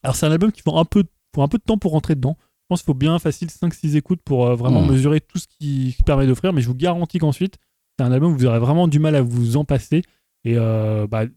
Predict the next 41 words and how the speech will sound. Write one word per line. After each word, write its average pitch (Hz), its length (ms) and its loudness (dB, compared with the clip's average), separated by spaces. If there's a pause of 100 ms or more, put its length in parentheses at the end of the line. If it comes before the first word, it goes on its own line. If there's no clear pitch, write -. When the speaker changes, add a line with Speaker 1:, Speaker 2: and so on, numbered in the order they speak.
Speaker 1:
Dig 151 180 -2
Your 160 160 4
Dog, 190 140 0
c'est - 120 -4
peut-être - 240 -4
le, 127 200 4
le 127 80 2
morceau 131 240 -2
le 127 80 2
plus 123 240 -2
évident, 147 500 -2
euh, 107 420 -6
de 117 100 -2
l'album. 117 340 -2 (420)
Euh, 110 220 -2
mais 117 60 0
voilà, 127 160 2
moi 120 100 0
c'est 147 120 -2
un 135 80 2
album, 165 340 2 (420)
je 127 100 4
l'ai 143 60 4
écouté 180 220 2
la 180 60 2
première 156 100 0
fois, 170 80 2
j'ai 151 40 0
trouvé 139 140 0
ça 127 140 -4
très - 200 -2
très 175 160 -2
bien, 196 320 2
mais 147 160 2
je 120 120 2
me 127 120 2
voyais 143 260 4
pas 190 120 -2
encore, 170 400 0
euh, 127 80 2
bah, 123 180 -2